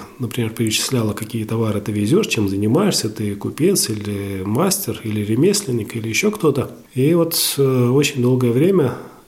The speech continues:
э, все эти документы, они были очень разными. И такой огромный скачок произошёл,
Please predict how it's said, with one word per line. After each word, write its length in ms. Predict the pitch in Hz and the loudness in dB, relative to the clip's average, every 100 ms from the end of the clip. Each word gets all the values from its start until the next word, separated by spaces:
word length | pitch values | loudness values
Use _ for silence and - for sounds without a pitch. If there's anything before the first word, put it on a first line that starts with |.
| _ | _
э, 800 | 156 127 117 117 113 113 110 110 101 | -16 -10 -6 -4 -4 -2 -2 -4 -6
все 160 | - 160 | -2 0
эти 120 | - | 2
документы, 520 | 127 120 127 185 - | 0 2 2 2 0
они 200 | 113 123 | 0 2
были 380 | 156 139 139 120 - | 4 4 4 2 0
очень 300 | 143 143 139 | 0 2 2
разными. 460 | 127 123 101 101 98 - - _ - - - - - - | 2 2 0 -4 -8 -14 -20 _ -20 -20 -20 -18 -20 -12
И 400 | 120 127 160 165 - - - - | -2 2 4 4 2 -4 -14 -12
такой 480 | 123 - 147 143 - - - - - - | -8 2 4 4 0 -10 -12 -14 -16 -16
огромный 400 | - 123 143 156 | -6 2 4 4
скачок 400 | 123 - 120 196 | 2 0 0 0
произошёл, 720 | 202 120 120 117 156 147 143 | 2 2 2 2 2 2 0